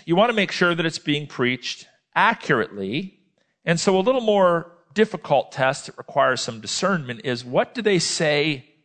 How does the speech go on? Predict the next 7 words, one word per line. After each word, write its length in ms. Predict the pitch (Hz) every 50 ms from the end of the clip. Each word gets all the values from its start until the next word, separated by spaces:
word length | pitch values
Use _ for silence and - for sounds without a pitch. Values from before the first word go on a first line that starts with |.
| _ _ _ _ _ _ _ _ _ _ _ _ _ _ _ _ _ _ _ _ -
about 280 | 101 117 113 104 -
Jesus? 760 | 98 110 123 123 117 87 76 64 - - - - - - - _ _ _ _ _ _ _ _ _ _ _ _ _ _ _ _ _ _ _ _ _ _ _ _ _ _ _ _ _ _ _ _ _ _ _ _ _ _
What 120 | - 120 135
are 160 | 147 165 165
we? 120 | 139 120
We're 140 | 107 120 123
Christians. 1120 | - - - - - 185 175 - - - - - 73 64 - 98 - - - - - -